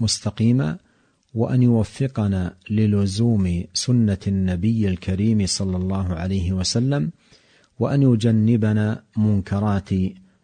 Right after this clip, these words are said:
الأخلاق والأهواء والأعمال والأدواء، إنه سميع قريب مجيب. وصلى الله وسلم على عبده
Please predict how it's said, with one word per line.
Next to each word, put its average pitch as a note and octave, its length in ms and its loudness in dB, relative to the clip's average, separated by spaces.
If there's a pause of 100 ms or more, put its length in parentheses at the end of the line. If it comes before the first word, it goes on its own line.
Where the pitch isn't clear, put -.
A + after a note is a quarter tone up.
(140)
الأخلاق G2+ 920 -2 (300)
والأهواء G#2 1160 -2 (180)
والأعمال G#2 840 -2 (340)
والأدواء، G#2+ 680 -2 (580)
إنه B2 640 2 (120)
سميع A2 480 2 (340)
قريب G2 420 0 (400)
مجيب. A2+ 560 0 (460)
وصلى A2 320 0
الله G#2 300 0
وسلم G2 640 0
على F#2 320 -2
عبده F#2 580 -2